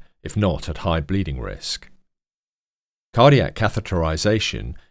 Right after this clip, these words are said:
is only recommended for those with recurrent ischemia, heart failure, or high risk of non-invasive imaging.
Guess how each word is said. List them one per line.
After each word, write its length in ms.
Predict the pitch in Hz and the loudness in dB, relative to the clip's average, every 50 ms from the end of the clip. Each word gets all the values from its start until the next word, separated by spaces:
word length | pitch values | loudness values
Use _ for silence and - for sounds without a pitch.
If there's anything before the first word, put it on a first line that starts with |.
| _ _ | _ _
is 120 | - 98 | 0 4
only 280 | 117 127 143 147 135 113 | 6 8 8 8 8 6
recommended 640 | 98 85 - - 92 87 82 78 71 71 67 65 - | 4 2 0 0 -2 0 0 0 -2 -2 -4 -6 -6
for 120 | - 98 | -6 -8
those 460 | 87 - 117 104 78 65 67 71 - | -4 0 0 0 0 0 -4 -8 -8
with 180 | - 90 - - | -10 -10 -6 -4
recurrent 460 | 95 90 - - 123 123 113 87 80 | -4 -4 -2 0 2 2 2 0 -2
ischemia, 720 | - 82 - - - 120 113 98 80 67 53 58 64 - - _ _ _ _ _ _ | -4 -4 -4 -2 0 0 0 0 -2 -4 -6 -8 -8 -10 -14 _ _ _ _ _ _
heart 180 | 104 113 117 | 2 2 2
failure, 480 | - - 87 67 64 64 62 64 69 - - - _ _ | 2 -2 -4 -4 -4 -4 -6 -6 -8 -8 -10 -16 _ _
or 120 | _ - 92 | _ -4 -4
high 260 | - - - 147 147 | -2 2 4 4 4
risk 440 | 135 101 82 71 67 - - - - - | 4 4 2 -2 -4 -4 -6 -8 -8 -10
of 80 | - - | -6 -2
non-invasive 800 | 104 104 107 107 95 82 78 73 82 76 76 - - 92 78 101 | 0 2 2 2 2 0 0 0 -2 -2 -2 -2 -4 -4 -2 -2
imaging. 540 | 110 101 82 73 - 65 57 - 65 71 | 0 0 -2 -2 -4 -8 -8 -8 -12 -14